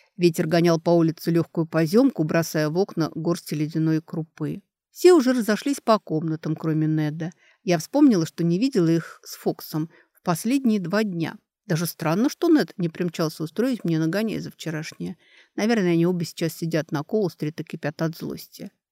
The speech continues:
Я взяла в библиотеку три записки и, мысленно извинившись перед Фонтероем, позаимствовала у него несколько листов чистой бумаги.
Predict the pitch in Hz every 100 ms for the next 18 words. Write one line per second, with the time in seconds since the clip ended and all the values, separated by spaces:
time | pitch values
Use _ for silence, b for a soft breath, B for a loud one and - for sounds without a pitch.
0 | _ 185 240 233 240 240 208 220 240 262
1 | 359 - - - _ - 262 285 294 -
2 | 196 - - - - 175 277 359 208 165
3 | 165 165 180 180 - 156 - 170 - -
4 | 175 170 262 339 359 339 b b b _
5 | 196 226 311 349 - 240 220 214 269 254
6 | 269 - 220 185 185 - 226 - - 170
7 | 185 170 165 175 190